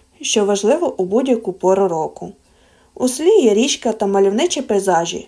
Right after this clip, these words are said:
що створюють прекрасні умови для прогулянок та активного відпочинку. Переваги цього будинку у просторому та зручному плануванні,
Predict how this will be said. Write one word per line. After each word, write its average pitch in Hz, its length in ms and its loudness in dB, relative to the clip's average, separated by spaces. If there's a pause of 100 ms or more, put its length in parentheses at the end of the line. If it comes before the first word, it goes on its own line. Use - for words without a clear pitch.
що - 180 -8
створюють 202 400 0
прекрасні 277 520 -4
умови 285 500 -2
для 220 200 -4
прогулянок 185 800 -6
та 185 120 -4
активного 254 500 -4
відпочинку. 190 840 -6 (920)
Переваги 294 480 2
цього 294 300 -2
будинку 285 680 -2 (140)
у 226 80 -4
просторому 233 920 -4 (100)
та 214 120 -2
зручному 226 540 -2
плануванні, 185 760 -4